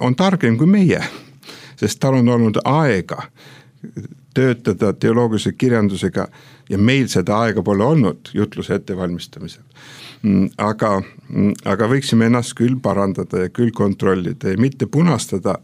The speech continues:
kui pärast kogudusliige ütleb: "Kuule, et sa jätsid selle koha vahele või, või sa tegid siin praegu midagi, mis ei, mis ei vasta." Kui selline interaktsioon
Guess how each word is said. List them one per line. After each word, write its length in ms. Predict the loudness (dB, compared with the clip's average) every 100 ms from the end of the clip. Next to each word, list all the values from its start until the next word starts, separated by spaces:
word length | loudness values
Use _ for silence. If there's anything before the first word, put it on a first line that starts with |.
| -8
kui 200 | -6 -4 -2
pärast 340 | 0 0 -2
kogudusliige 600 | -6 -2 -2 -2 -4 -4
ütleb: 240 | -4 -8 -6
"Kuule, 240 | -2 0
et 140 | 0 -2
sa 180 | -4 -4
jätsid 240 | -2 -6
selle 340 | -4 0 0
koha 280 | -2 -2 -2
vahele 440 | 0 2 2 2 0 -4 -20 -20 -14 -4
või, 320 | 0 2 2 0 -4 0
või 140 | 0
sa 140 | 0 0
tegid 340 | 0 -2 -4
siin 240 | -4 -4
praegu 400 | 0 0 0 -2 -4 -14 -16 -4
midagi, 280 | -2 0
mis 240 | 0 0 0
ei, 120 | 0
mis 240 | -2 -4 0
ei 100 | 0
vasta." 360 | -2 -6 -14 -18 -18 -18 -18 -20 -20 _ -20 -20 _ _ _
Kui 120 | -2
selline 360 | 2 2 4 4
interaktsioon 1200 | 4 2 2 0 0 -4 -4 0 2 2 0 -4